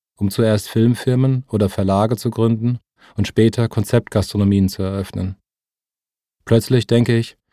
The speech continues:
dass diese adretten Erwachsenen, die nun mit ihren glasigen Augen vor mir auf dem Dach herumstehen, wahrscheinlich einmal junge Avantgardisten gewesen sind.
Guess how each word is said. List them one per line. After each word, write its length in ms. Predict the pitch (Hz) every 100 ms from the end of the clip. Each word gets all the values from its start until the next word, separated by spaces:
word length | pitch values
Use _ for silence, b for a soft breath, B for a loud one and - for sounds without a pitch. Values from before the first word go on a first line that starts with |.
| b b
dass 160 | 104
diese 320 | - 123 127 -
adretten 460 | 113 107 113 131
Erwachsenen, 680 | 117 101 101 - 95 92 98 - _ _ b -
die 80 |
nun 180 | 107 120
mit 140 | 123 117
ihren 280 | 113 107
glasigen 480 | 104 98 110 113 107
Augen 400 | 98 98 107 113
vor 240 | - 110 110
mir 160 | 113
auf 100 | 104
dem 140 | - 95
Dach 260 | 113 -
herumstehen, 720 | 98 104 95 - 107 101 110 - b b b
wahrscheinlich 540 | 101 - 113 120 113
einmal 280 | 117 117 117
junge 280 | 107 120 120
Avantgardisten 800 | 110 104 107 107 104 101 - 95
gewesen 400 | 92 90 90 92
sind. 300 | 92 92